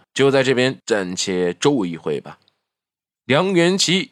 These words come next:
见两名刑警这么说，也就没有办法反驳，只好答应他们两个人。估计要是不听话的话，可能就会把自己抓起来了。刑警要了梁元奇的身份证，拍了照，又问了他昨天晚上都去了哪里。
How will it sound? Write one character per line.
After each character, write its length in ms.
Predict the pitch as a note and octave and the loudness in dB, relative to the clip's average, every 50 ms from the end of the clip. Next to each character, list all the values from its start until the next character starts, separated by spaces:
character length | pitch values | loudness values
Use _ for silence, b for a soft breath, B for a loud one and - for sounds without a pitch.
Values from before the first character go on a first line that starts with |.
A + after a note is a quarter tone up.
| _ _ | _ _
见 240 | - E3+ D#3+ C#3+ C3 | 2 4 4 4 4
两 220 | C3 B2 A#2+ A#2 | 2 2 2 2
名 120 | B2 C3+ | 0 0
刑 280 | C#3+ - - B2 C3 C#3+ | 0 0 0 0 -2 -2
警 200 | A2 A2+ G#2+ G2 - | -2 -4 -4 -2 0
这 140 | - C#3 A#2+ | 0 0 2
么 120 | G#2 F#2+ | 2 0
说， 240 | - - A#2+ B2+ C3+ - | 2 2 2 2 2 0
也 260 | - G#2+ G#2 G2 F#2+ | -2 0 0 2 2
就 160 | F#2 - A2+ | 0 0 -2
没 140 | G#2+ G2 G#2+ | -2 -2 -2
有 140 | A#2 A2 F#2+ | 0 0 0
办 280 | - - A#2 G#2 F2+ E2+ | 0 0 -2 -2 -2 -2
法 200 | - E2+ D#2+ F2+ | -2 -2 -2 -2
反 440 | - - - - F#2+ F2 D#2+ D#2 | -4 -4 -2 -2 -2 -2 -2 -6
驳， 240 | D#2+ F2 F#2+ G2+ - - | -4 -2 -2 -2 -2 -2
只 180 | - - D#3+ G3 | -2 0 2 2
好 200 | F#3+ C#3+ A2 G#2 | 4 2 2 2
答 240 | - - C#3 C#3+ D3 | 2 2 2 2 2
应 120 | C#3 A#2+ | 0 -2
他 220 | A2+ - - B2+ B2+ | -2 -2 -2 0 0
们 200 | C3+ A#2 G2 F2+ | 0 0 0 -2
两 280 | F2 D#2 D2+ D2+ D2 | -4 -4 -6 -8 -6
个 140 | D2 F2 F#2 | -4 -2 -2
人。 180 | G2+ G2 - _ - | -2 -2 -4 _ 0
估 180 | - C3+ C#3+ | 2 4 4
计 340 | C3 C3 B2+ A2+ G#2 - - - | 4 4 2 0 0 -2 -4 -2
要 180 | A2 A2 G#2+ G#2 | 2 2 2 2
是 100 | - A2+ | 0 -2
不 200 | F#2+ - A#2 A2 | -2 -2 -2 -2
听 200 | A#2+ A#2 A#2 B2 | -2 -4 -6 -4
话 220 | - A2 F2 E2+ | 0 0 0 0
的 140 | - C#2 D2+ | 0 -4 -4
话， 320 | - - D#2 C#2 A1+ b b b b b b _ | -4 -2 -2 -2 -4 b b b b b b _
可 220 | - - A#2+ A2 | -2 0 0 0
能 100 | G#2 G#2+ G2+ | 0 0 -2
就 120 | A2 G#2+ | -2 -2
会 80 | G#2 G2 | -2 0
把 160 | F#2 F2 F2 | 0 0 0
自 180 | - - F#2+ | -2 -6 -10
己 140 | E2+ - E2 | -8 -10 -8
抓 260 | D#2 - F2+ F#2+ G#2 | -4 0 0 2 2
起 200 | G#2 - - - | 0 -2 -6 -12
来 100 | - A#1 | -12 -14
了。 120 | - - - _ _ _ _ _ - | -14 -16 -16 _ _ _ _ _ -4
刑 280 | - - D#3+ G#3+ A#3 | -2 0 2 2 2
警 320 | G3 E3 C#3 A2+ G2 F#2+ G2 _ | 2 2 0 0 -2 -6 -10 _
要 300 | - G2 A#2 B2 A#2 G#2+ | -2 2 4 4 6 6
了 100 | G2+ G2+ | 4 4
梁 280 | G2+ G2 G2+ G2+ A#2 C#3 | 2 2 0 0 0 0
元 200 | B2+ A2+ A#2 B2+ | 0 0 0 -2
奇 140 | - - A2+ | -2 0 0
的 100 | A#2+ B2+ | 0 0
身 340 | B2 - - C#3+ D3 D#3+ D#3 | 0 0 0 -2 -2 -2 -2
份 240 | D3 E3 C#3+ C#3 | -2 0 0 0
证， 240 | C3+ D3+ D#3 C3 - - _ _ | 0 0 0 -2 -2 -6 _ _
拍 220 | - - A2+ A#2+ | -6 -2 0 0
了 100 | A#2+ A#2+ | 2 0
照， 300 | A#2 - D3+ B2+ - - _ - | 0 2 0 0 0 -2 _ 2
又 120 | D#3+ D#3 | 2 4
问 180 | D3 D3 D3 C#3+ | 4 4 4 2
了 120 | D#3+ B2 | 2 0
他 160 | A#2 C3+ C3+ | 0 0 -2
昨 260 | B2+ - B2 B2+ D3 | 0 2 2 2 4
天 240 | D#3+ D#3 E3 D3+ D3 | 2 2 0 0 0
晚 240 | B2+ G2 E2+ E2 F2 | 0 0 0 0 -2
上 220 | F#2+ A2+ G#2+ G#2+ | -2 -2 -2 0
都 180 | G2 A#2 A#2 C3 | 0 0 -2 -2
去 320 | C3 - - - C#3 C3 | -2 -4 -4 -2 -2 0
了 120 | G#2+ F#2+ F2 | 0 0 -2
哪 420 | F2+ F2 F2 F2 E2+ F2 G#2 B2+ | -2 -2 -2 0 0 2 2 0
里。 160 | B2 G2+ - | 0 -4 -8